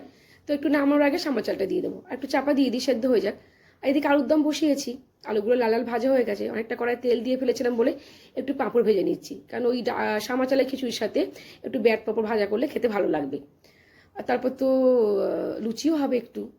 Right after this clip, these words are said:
কারণ, আহ, দুবেলার খাওয়ার ব্যাপার আছে। আজকে সারাদিন আমাদের ভাত খেতে নেই, মনসা পুজোর দিনে ভাত খাই না আমরা। এদিকে সবজি, ডাল সব সেদ্ধ হয়ে গেছে, এখন আমি দিয়ে দিচ্ছি সামা চালটা।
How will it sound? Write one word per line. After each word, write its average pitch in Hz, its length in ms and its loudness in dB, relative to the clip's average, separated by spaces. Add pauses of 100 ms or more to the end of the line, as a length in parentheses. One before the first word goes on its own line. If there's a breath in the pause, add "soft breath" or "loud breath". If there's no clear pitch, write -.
(120)
কারণ, - 160 -6
আহ, 185 600 -2
দুবেলার 233 340 -2
খাওয়ার 240 240 -2
ব্যাপার 208 260 -2
আছে। 196 260 -2
আজকে - 220 -6
সারাদিন 208 320 -2
আমাদের 214 200 0
ভাত 208 160 -6
খেতে 226 180 -4
নেই, 202 100 2
মনসা 196 240 -2
পুজোর 196 160 -4
দিনে 220 140 -2
ভাত 190 240 -6
খাই 170 160 -2
না - 80 -4
আমরা। - 180 -6 (640 soft breath)
এদিকে 269 400 4
সবজি, 247 420 0
ডাল 240 180 2
সব 254 140 -2
সেদ্ধ 233 280 -2
হয়ে 254 180 2
গেছে, 208 300 -4 (140)
এখন - 240 -6
আমি 220 160 -2
দিয়ে 202 180 -4
দিচ্ছি - 220 -6
সামা 185 240 -2
চালটা। - 360 -8